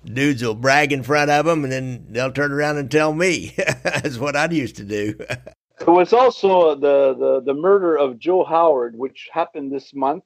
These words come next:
Speaker 2: It happened May eighth, nineteen twenty-four. That was Capone's first murder in Chicago. And, uh, this low-level hood named Joe Howard, uh, he met with, uh, the Tottorio Capone accountant, which was Jake Gusick.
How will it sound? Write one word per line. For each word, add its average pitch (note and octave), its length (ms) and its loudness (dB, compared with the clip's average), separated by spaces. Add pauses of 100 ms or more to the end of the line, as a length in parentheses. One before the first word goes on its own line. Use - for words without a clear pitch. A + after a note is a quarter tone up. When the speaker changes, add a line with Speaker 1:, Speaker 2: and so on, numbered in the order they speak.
(140)
Speaker 2:
It B2+ 140 -8
happened D3 600 -6
May E3 300 -4
eighth, E3 320 -2
nineteen D3 400 -8
twenty-four. C#3 680 0
That E3+ 100 6
was F#3+ 140 4
Capone's F3 440 -4
first - 340 -2
murder C#3 440 2
in B2+ 180 -10
Chicago. B2 640 0 (920)
And, A#2+ 300 -2
uh, A#2+ 280 4
this E3 260 -2 (240)
low-level F#3 600 4
hood D#3+ 260 0
named B2+ 360 -2
Joe C#3+ 260 2
Howard, B2+ 500 0 (520)
uh, A#2 240 -2
he C#3+ 200 -2
met E3 280 0
with, C#3+ 300 -2
uh, B2+ 140 2
the A#2+ 160 -4
Tottorio F3+ 960 0
Capone D3+ 640 -6
accountant, D3 640 -8
which A#2+ 260 -6
was B2 360 0
Jake C3+ 320 -2
Gusick. C#3+ 400 -4